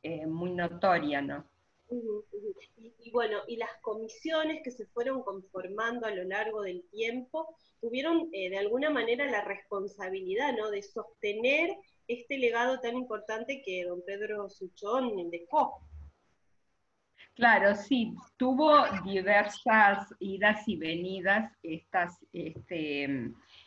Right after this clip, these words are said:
Speaker 1: este, el samco, hoy samco, antes Hospital, eh, de Beneficencia Pedro Suchón, eh, porque en su momento, eh, con la venida de la Ley Nacional de Obras Sociales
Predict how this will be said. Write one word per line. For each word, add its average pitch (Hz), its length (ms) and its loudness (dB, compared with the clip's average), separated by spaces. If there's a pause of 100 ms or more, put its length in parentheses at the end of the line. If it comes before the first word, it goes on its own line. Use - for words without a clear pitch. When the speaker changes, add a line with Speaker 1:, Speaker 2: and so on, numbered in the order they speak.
(200)
Speaker 1:
este, 165 1000 -4
el 160 420 -4
samco, 160 840 -2 (140)
hoy 190 320 6
samco, 175 840 2
antes 170 440 2
Hospital, 170 800 2
eh, 156 200 -2
de 160 160 -2
Beneficencia 170 1000 -6
Pedro 160 340 -6
Suchón, 143 560 -2 (480)
eh, 156 420 -6 (380)
porque 165 680 -2
en 170 200 -4
su - 140 -12
momento, 180 1040 0
eh, 143 320 -6
con 151 260 -4
la 147 200 -2
venida 160 460 0
de 165 120 -4
la 156 140 -2
Ley 165 240 0
Nacional 160 580 -2
de 156 140 -2
Obras 160 360 -2
Sociales 220 960 4